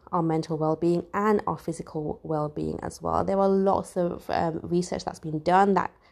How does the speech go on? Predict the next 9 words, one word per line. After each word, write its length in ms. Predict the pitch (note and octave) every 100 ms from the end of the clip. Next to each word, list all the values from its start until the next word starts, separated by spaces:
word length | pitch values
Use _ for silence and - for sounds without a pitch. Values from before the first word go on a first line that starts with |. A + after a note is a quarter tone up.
| _
shows 480 | - - G#3+ A#3+ A#3+
that 280 | E3+ - - _ -
being 300 | F#3+ G#3+ A3
outside 600 | A3 - - D#3 D#3 E3
can 200 | - E3
reduce 320 | D#3 D#3+ D#3 -
stress 360 | - - D#3+ D3+
and 80 |
anxiety. 760 | D3 D3 D#3+ E3+ F3+ - G#3+